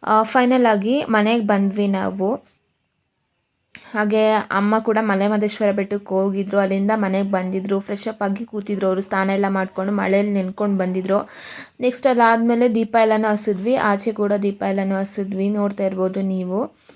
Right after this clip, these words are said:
ನಿಶು ಹಾಗೆ ಅಮ್ಮನ್ ಜೊತೆ ಕುತ್ಕೊಂಡು ಆಟ ಆಡ್ತಾ ಇದ್ದ ಅವ್ನು. ಮಳೆ ಮಾತ್ರ ಸಿಕ್ಕಾಪಟ್ಟೆ ಬರ್ತಾ ಇತ್ತು. ಮಳೆ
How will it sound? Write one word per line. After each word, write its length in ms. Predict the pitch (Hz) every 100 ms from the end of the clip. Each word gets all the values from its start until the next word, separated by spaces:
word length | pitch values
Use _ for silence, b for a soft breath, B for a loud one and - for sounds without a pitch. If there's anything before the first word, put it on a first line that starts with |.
| B B B B B
ನಿಶು 260 | 247 240 277
ಹಾಗೆ 760 | 233 220 208 226 226 214 202 190 185 - _ _ -
ಅಮ್ಮನ್ 280 | 202 208 226
ಜೊತೆ 240 | 220 214
ಕುತ್ಕೊಂಡು 460 | 226 208 - 208 220
ಆಟ 260 | 208 190 202
ಆಡ್ತಾ 260 | 202 202
ಇದ್ದ 180 | 196 190
ಅವ್ನು. 440 | 190 185 185 202
ಮಳೆ 400 | 233 202 185 208
ಮಾತ್ರ 300 | 233 220 214
ಸಿಕ್ಕಾಪಟ್ಟೆ 920 | 233 - - - 240 240 240 220 220
ಬರ್ತಾ 320 | 254 233 220 214
ಇತ್ತು. 240 | 208 214
ಮಳೆ 340 | 202 190 202